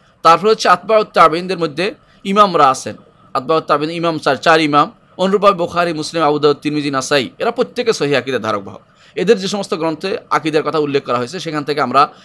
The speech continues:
আকীদার বই নেব। এর বাইরেও তারা ভিন্ন ভিন্ন আকীদা গ্রন্থ লিখেছেন। ইমাম বুখারী রহমতুল্লাহ আলাইহি যে কিতাবটি লিখেছেন, শুরু করেছেন ঈমান দিয়ে, শেষ করেছেন তাওহীদ দিয়ে। সুবহানাল্লাহ। আপনি দেখবেন তার কিতাবের শুরু করেছেন কিতাবুল ঈমান দিয়ে, শেষ করেছেন তাওহীদ দিয়ে,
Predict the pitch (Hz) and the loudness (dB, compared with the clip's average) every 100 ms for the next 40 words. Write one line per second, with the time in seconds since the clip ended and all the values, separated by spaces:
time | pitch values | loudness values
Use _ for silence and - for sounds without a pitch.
0 | _ - 143 143 139 120 127 117 143 202 | _ -4 -2 2 2 2 -4 0 0 4
1 | 160 214 233 233 180 156 165 170 175 - | 4 6 6 4 2 0 -2 -2 -2 -2
2 | 131 127 120 120 113 110 98 - _ _ | -4 -6 -6 -8 -8 -8 -12 -18 _ _
3 | _ 180 226 214 214 247 196 185 196 175 | _ -4 0 2 2 4 2 0 0 2
4 | 131 110 - _ _ _ - 139 190 190 | 4 0 -8 _ _ _ -14 -2 0 0
5 | 196 175 190 165 151 143 - _ - 202 | -2 -2 -2 -6 -4 -8 -10 _ -10 -4
6 | 233 226 208 196 185 190 185 196 - 170 | 0 0 0 -2 -2 -2 -2 -2 -2 -4
7 | 170 165 - 131 127 131 113 107 - - | -6 -8 -4 -2 -2 -4 -8 -12 -14 -10
8 | 120 139 120 104 - _ _ _ 139 165 | 0 0 0 -2 -10 _ _ _ -4 -2
9 | 170 185 170 160 151 131 - _ _ - | -4 0 -2 0 0 0 -4 _ _ -6
10 | 196 214 220 214 190 190 175 175 170 185 | -2 0 0 -2 -4 -2 -2 -4 -6 -6
11 | 240 202 - 160 165 135 131 135 123 | -6 -6 -8 -10 -6 -4 -4 -4 -8